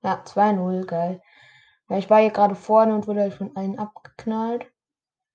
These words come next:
Okay, jetzt haben wir so fast die Hälfte, also fünfzehn. Also jetzt haben wir sieben Siege.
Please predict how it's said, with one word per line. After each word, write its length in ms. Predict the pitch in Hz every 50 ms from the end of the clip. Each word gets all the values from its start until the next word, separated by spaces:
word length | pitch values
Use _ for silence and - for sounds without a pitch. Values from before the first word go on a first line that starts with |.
| _ _ _ _ _ _ _ _ _ _ _ _ _
Okay, 200 | - 208 202 214
jetzt 160 | 208 - -
haben 160 | 220 220 226
wir 80 | 220 202
so 100 | 202 196
fast 380 | - - 214 214 - - -
die 80 | 202 208
Hälfte, 500 | 214 214 226 247 247 247 - 240 208 196
also 140 | 190 190 190
fünfzehn. 680 | 185 - 220 220 220 _ _ - 226 220 202 208 202 -
Also 160 | - 208 196
jetzt 140 | 196 190 -
haben 120 | 220 208 202
wir 80 | 208
sieben 340 | 196 208 233 240 247 262 262
Siege. 460 | 254 262 262 262 254 269 269 269 269